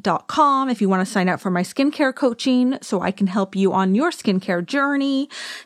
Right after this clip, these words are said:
That is pure skin O C dot com. And then you can give this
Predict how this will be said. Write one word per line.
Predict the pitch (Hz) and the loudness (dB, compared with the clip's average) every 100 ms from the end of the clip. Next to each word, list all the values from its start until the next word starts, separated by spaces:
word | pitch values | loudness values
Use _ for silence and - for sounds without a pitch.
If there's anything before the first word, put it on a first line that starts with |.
| - | -4
That | 190 - | -2 0
is | 185 180 | -2 -4
pure | - 311 | -2 -2
skin | 302 - 240 226 | -2 -2 -2 0
O | 196 | -2
C | 202 - 196 185 190 _ | -2 -2 0 0 -4 _
dot | - 175 170 - _ - | 0 2 0 -6 _ -12
com. | - 156 131 - 175 - - - - - - | -2 -2 -2 -6 -10 -12 -20 -20 -20 -20 -4
And | 185 190 190 | 0 2 2
then | 302 294 285 277 269 302 302 _ _ _ _ | 0 2 0 -2 -2 -4 -6 _ _ _ _
you | 226 | -4
can | 214 202 | 0 0
give | 254 254 | 0 0
this | 254 - | -2 -2